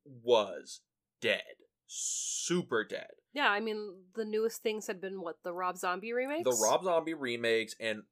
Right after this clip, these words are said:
Speaker 1: Rob Zombie's Halloween Two, widely considered one of the worst in the franchise, and the first one was not great. Don't be wrong, I kinda, like,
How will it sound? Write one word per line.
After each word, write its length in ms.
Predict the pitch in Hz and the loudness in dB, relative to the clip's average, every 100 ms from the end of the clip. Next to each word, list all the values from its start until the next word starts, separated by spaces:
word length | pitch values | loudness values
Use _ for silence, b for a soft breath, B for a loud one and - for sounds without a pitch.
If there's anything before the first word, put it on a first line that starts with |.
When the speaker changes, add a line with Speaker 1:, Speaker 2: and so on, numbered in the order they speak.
| _ | _
Speaker 1:
Rob 220 | 113 139 | 0 2
Zombie's 240 | 151 160 143 | 2 -2 -2
Halloween 380 | 135 131 151 160 | 4 4 4 -2
Two, 360 | - 131 123 - - - | -2 -2 -2 -8 -20 -14
widely 400 | 92 113 151 180 | -2 0 2 2
considered 500 | 202 180 185 185 160 | 0 -4 0 2 2
one 100 | 147 | 0
of 60 | 113 | 0
the 60 | 101 95 | -2 -4
worst 260 | 101 110 180 | -2 -2 -4
in 60 | |
the 60 | 190 | -6
franchise, 760 | - 147 139 - 135 135 123 - _ _ _ - | -2 -2 -2 -2 0 0 -2 -8 _ _ _ -4
and 160 | 127 | -2
the 60 | 123 | 0
first 400 | - 139 156 - | 6 8 8 2
one 260 | 170 170 - _ _ _ _ | -2 -2 -6 _ _ _ _
was 680 | 131 131 127 107 98 - - _ _ - 104 | 2 8 8 8 2 -6 -16 _ _ -20 -18
not 720 | 127 143 156 156 156 151 - | -14 -12 -12 0 4 4 2
great. 360 | 120 107 - - _ _ _ 135 | 2 2 0 -8 _ _ _ -4
Don't 220 | 131 165 | 2 4
be 60 | 196 | 4
wrong, 380 | 202 220 240 - _ | 4 4 2 -6 _
I 140 | 156 160 | 4 4
kinda, 380 | - 196 190 170 | 4 -2 4 4
like, 340 | 160 117 - | 4 2 -2